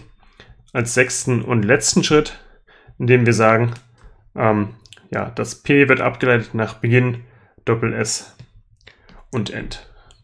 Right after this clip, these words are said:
Und siehe da, da haben wir wieder unseren Parse-Tree, diesmal aufgebaut von unten nach oben.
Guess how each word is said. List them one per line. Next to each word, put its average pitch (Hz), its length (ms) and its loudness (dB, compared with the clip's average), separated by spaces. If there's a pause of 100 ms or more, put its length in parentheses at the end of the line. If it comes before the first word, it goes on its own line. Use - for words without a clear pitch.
Und 123 120 0
siehe 123 280 2
da, 143 300 0 (220)
da 123 140 -6
haben 135 80 -2
wir 139 120 4
wieder 135 200 4
unseren 123 480 2 (400)
Parse-Tree, 160 600 0
diesmal 151 420 -2
aufgebaut 123 640 0 (220)
von 117 260 -6
unten 143 380 -2
nach 104 160 -4
oben. 110 420 -2